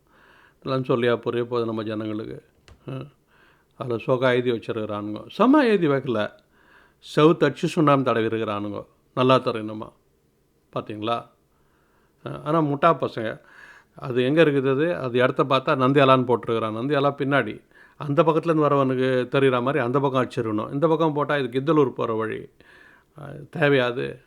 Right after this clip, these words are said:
முட்டா பசங்க. இதுல என்ன தெரியுது? நீங்க எந்த காட்டுல, எங்க எந்த மான்யூமெண்ட் எது பார்த்தாலும், நம்ம அங்க வந்திருக்கிறோம்னு யாருக்கு எப்படி தெரியும்? இப்ப நான் போனேன், "உனக்கு தெரியுமா?"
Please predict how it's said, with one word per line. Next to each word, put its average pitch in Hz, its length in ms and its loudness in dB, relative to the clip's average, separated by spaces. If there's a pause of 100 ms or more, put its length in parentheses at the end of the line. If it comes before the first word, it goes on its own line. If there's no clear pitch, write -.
(140)
முட்டா 117 420 -8
பசங்க. 120 400 -10 (1120)
இதுல 135 260 -2
என்ன 131 200 -2
தெரியுது? 117 440 -4 (400)
நீங்க 117 240 -2
எந்த 127 340 -2
காட்டுல, 127 440 -2
எங்க 143 280 0
எந்த 131 280 0
மான்யூமெண்ட் 120 640 -2
எது 117 200 0
பார்த்தாலும், 127 640 -4 (480)
நம்ம 131 260 -2
அங்க 127 260 2
வந்திருக்கிறோம்னு 202 420 4
யாருக்கு 160 320 0
எப்படி 147 180 -4
தெரியும்? 127 460 -4
இப்ப - 160 0
நான் 131 220 0
போனேன், 135 420 -2 (100)
"உனக்கு 135 200 2
தெரியுமா?" 127 500 2